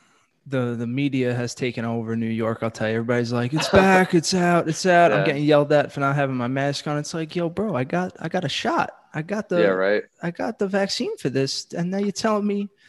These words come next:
Speaker 1: I gotta get another shot or it doesn't count." And I think once you go
Speaker 2: Yeah.
Speaker 1: down these paths of, like, letting people, you just kinda, like, let the government push control mask.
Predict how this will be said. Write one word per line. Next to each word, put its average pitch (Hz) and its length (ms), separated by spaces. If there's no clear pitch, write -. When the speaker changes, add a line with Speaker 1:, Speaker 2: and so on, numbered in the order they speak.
Speaker 1:
I 175 120
gotta 196 220
get 190 200
another 320 480
shot 180 400
or 185 100
it 185 80
doesn't 202 280
count." 254 440
And 175 160
I 165 100
think 175 160
once 165 180
you 160 60
go 156 60
Speaker 2:
Yeah. 139 60
Speaker 1:
down 147 180
these 139 120
paths 135 440
of, 117 80
like, 113 340
letting 131 400
people, 127 480
you 156 140
just 151 180
kinda, 160 140
like, 135 240
let 143 140
the 143 60
government 131 360
push 143 240
control 135 580
mask. 131 460